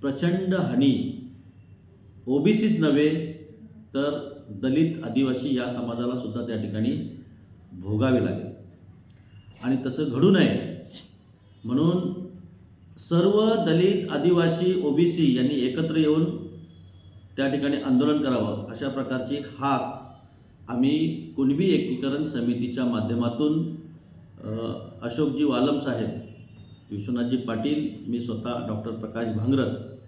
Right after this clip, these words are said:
आम्ही त्याचं संघटन करून सर्व जिल्ह्यातल्या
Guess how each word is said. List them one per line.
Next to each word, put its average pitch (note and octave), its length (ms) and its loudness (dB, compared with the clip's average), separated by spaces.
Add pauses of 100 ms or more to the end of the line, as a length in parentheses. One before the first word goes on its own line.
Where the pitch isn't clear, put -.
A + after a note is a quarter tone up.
(680)
आम्ही A2 220 -2
त्याचं B2+ 380 -4
संघटन C3+ 560 0
करून A#2 380 0 (1400)
सर्व G3+ 420 4 (420)
जिल्ह्यातल्या C3+ 600 2